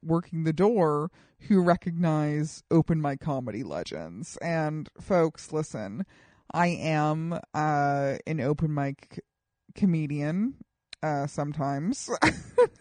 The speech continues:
<laughs> I mean, I don't really, like, do open mics like I used to, like I used to have to, but,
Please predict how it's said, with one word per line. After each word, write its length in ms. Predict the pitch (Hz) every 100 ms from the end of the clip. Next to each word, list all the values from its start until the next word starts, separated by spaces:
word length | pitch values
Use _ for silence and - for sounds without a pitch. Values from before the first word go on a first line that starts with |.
| 466 -
<laughs> 1200 | _ _ _ _ _ _ _ - - - - -
I 80 | 262
mean, 240 | 285 294 -
I 140 | 302
don't 160 | 392 302
really, 240 | 285 254
like, 240 | 220 202
do 320 | 175 175 175 -
open 300 | 180 196 185
mics 760 | 175 147 139 - - - - - _ _ _ _ _ -
like 260 | 175 175 -
I 100 | 147
used 420 | 139 151 214 -
to, 200 | 131 127
like 220 | 151 156
I 40 | 165
used 340 | 139 170 -
to 60 | 175
have 300 | 123 107 -
to, 260 | - 147
but, 260 | 147 143